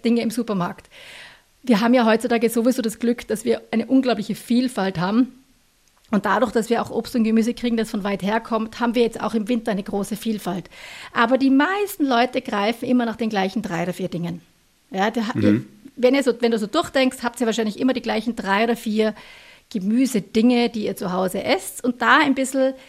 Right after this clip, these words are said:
Speaker 1: mehr Vielfalt reinzubringen, eben andere Farben oder andere, einfach mal andere Dinge auszuprobieren, das ist gut für den Darm.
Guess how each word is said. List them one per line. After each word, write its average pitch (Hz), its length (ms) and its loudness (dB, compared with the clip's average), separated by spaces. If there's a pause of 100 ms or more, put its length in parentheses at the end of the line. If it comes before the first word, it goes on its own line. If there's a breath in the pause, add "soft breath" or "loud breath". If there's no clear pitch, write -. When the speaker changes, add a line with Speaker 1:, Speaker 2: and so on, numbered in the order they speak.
(120)
Speaker 1:
mehr 254 200 2
Vielfalt 262 480 -2
reinzubringen, 226 560 -2
eben 214 200 0
andere 202 420 -2
Farben 254 440 4
oder 214 220 -2
andere, 214 380 -4
einfach 269 180 -2
mal 254 160 2
andere 220 320 2
Dinge 240 340 0
auszuprobieren, 247 680 -2
das 202 180 -6
ist 208 120 -8
gut 196 160 -2
für 202 100 -8
den 185 120 -2
Darm. 160 240 -6